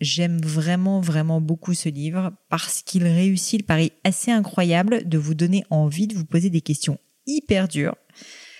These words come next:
comme quels sont mes principes de vie, qu'est-ce que je veux faire de ma vie, mes principes de travail,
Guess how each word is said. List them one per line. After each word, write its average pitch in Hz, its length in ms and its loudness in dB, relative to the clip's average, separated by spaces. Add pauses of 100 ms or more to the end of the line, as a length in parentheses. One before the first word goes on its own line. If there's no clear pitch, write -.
(280)
comme 170 460 2 (280)
quels 151 180 0
sont 170 200 0
mes 160 160 2
principes 160 480 -2
de 165 100 0
vie, 156 340 -2
qu'est-ce 156 280 0
que 160 160 0
je 139 100 -4
veux 147 140 2
faire 202 420 0
de 190 100 2
ma 170 260 2
vie, 170 340 -4
mes 156 100 0
principes 160 460 -2
de 156 100 0
travail, 160 720 0